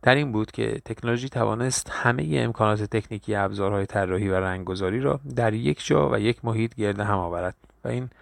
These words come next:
خود نکته مهمی است. برای مثال اگر قرار بود تصویرگر به صورت آنالوگ تصویری را تولید کند،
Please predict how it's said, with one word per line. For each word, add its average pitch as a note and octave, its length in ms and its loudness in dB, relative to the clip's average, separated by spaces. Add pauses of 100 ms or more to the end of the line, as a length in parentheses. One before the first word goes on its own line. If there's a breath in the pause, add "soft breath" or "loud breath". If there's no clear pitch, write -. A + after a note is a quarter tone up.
(320 loud breath)
خود A#2 300 2
نکته G#2+ 260 -4
مهمی G2 320 -6
است. - 220 -10 (580 loud breath)
برای A2 220 6
مثال A2 280 0
اگر C3 240 2
قرار A2 260 4
بود G2+ 260 -4
تصویرگر A2+ 600 0
به A#2+ 100 -2
صورت A2 300 -2
آنالوگ A2+ 420 4
تصویری G#2 540 -4
را F#2+ 140 -4
تولید F#2 300 -6
کند، A2+ 320 -2